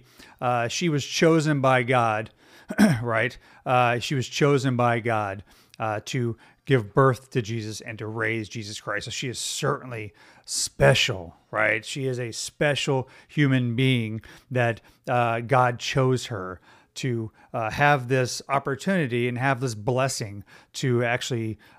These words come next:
uh, birth Jesus on earth. So, uh, she is certainly, uh, a, a special, uh, person, uh, o-, on earth, different from anybody else that's ever walked this planet.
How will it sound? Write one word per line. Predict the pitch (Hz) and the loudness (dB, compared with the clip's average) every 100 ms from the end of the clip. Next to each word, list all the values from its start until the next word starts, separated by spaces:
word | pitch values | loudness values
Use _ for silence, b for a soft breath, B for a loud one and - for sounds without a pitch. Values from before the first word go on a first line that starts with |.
| b | b
uh, | 120 113 | -6 -4
birth | 107 131 120 - 156 | 0 2 0 -4 -10
Jesus | 107 120 113 92 82 - b b b | -6 -6 -6 -8 -10 -12 b b b
on | 107 101 | -6 -6
earth. | 110 120 104 92 | -4 -2 -2 -4
So, | - 117 98 98 | -10 -8 -8 -6
uh, | 98 92 92 | -6 -6 -8
she | - 147 | -6 -6
is | 107 | -4
certainly, | - - 160 156 113 95 92 - b b | -4 4 6 4 -2 -12 -12 -14 b b
uh, | 107 107 110 117 - | -4 -2 -4 -4 -4
a, | |
a | 135 | -4
special, | - - 156 127 131 92 92 B B B | -6 0 2 2 -2 -6 -12 B B B
uh, | 113 98 92 | -6 -4 -4
person, | - 117 - 82 73 b b b - | -2 -2 -2 -10 -16 b b b -6
uh, | 104 101 110 | -4 -4 -4
o-, | 113 113 | -4 -4
on | 120 113 | -4 -4
earth, | 101 95 - | -6 -8 -6
different | 117 160 160 127 | 4 4 4 -4
from | - 131 | -4 -2
anybody | 139 147 139 123 | 0 2 2 2
else | 120 110 - - b b | -2 -4 -8 -12 b b
that's | 120 - | -8 -4
ever | 135 131 | -4 -2
walked | 120 117 104 | -2 -4 -8
this | 107 | -14
planet. | - 104 92 82 | -10 -10 -10 -16